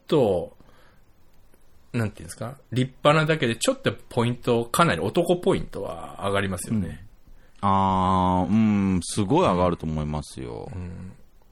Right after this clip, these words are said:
Speaker 1: あ、お前意外と背中筋すごいなってなると、やっぱちょっと、舐めてかかられないというか。
Speaker 2: うん、うん、うん、うん、うん。
Speaker 1: うん。あ、え、な-、なんかやってたの？みたいな。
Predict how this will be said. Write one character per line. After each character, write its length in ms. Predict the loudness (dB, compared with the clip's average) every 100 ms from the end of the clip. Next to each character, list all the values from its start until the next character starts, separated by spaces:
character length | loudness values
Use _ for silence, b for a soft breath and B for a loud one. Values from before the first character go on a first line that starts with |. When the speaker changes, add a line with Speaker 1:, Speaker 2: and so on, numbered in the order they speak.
| -20 -20 -20 B B B B
Speaker 1:
あ、 80 | -6 B B B B B -18 B -8
お 80 | -2
前 260 | 2 2 2
意 80 | 4
外 200 | 4 2
と 80 | 0 -2
背 100 | 2
中 260 | 4 2 2
筋 120 | 2
す 160 | 2 2
ご 160 | 2
い 60 | 2
な 160 | 0 -8
っ 60 |
て 120 | -8
な 120 | -4 -4
る 80 |
と、 120 | -6 -10
や 60 |
っ 20 | -10 _
ぱ 120 | -10
ち 120 | -2 -2
ょ 40 |
っ 20 | -4 -10 -2
と、 340 | -2 -2 -8 -20 b b b b -8 2
舐 120 | 4
め 120 | 4
て 160 | 2 -2
か 160 | -2 0
か 160 | 4
ら 140 | 6 6
れ 100 | 4
な 160 | 0
い 100 | -6 -12
と 120 | -16
い 40 | -16
う 60 |
か。 300 | -14 -16 -18 -20 -20 -20 -20 -6
Speaker 2:
う 80 | 0
ん、 20 |
う 40 | 2
ん、 40 |
う 60 | 4
ん、 460 | 4 4 2 0
う 40 | -2
ん、 140 | -4
う 40 | -4
ん。 60 |
Speaker 1:
う 40 | -8
ん。 460 | -8 -8 -10 -12 B B B -20 -20 -20 -20 -20 -20 -20 -20 -12
あ、 80 | -12 B B B
え、 180 | -8 -4
な-、 140 | -2 0
な 100 | 2
ん 60 | 2
か 100 | 0
や 60 |
っ 40 | -4
て 60 | -2
た 120 | -2 -2
の？ 120 | -4
み 120 | -8
た 120 | -8
い 40 | -10
な。 140 | -14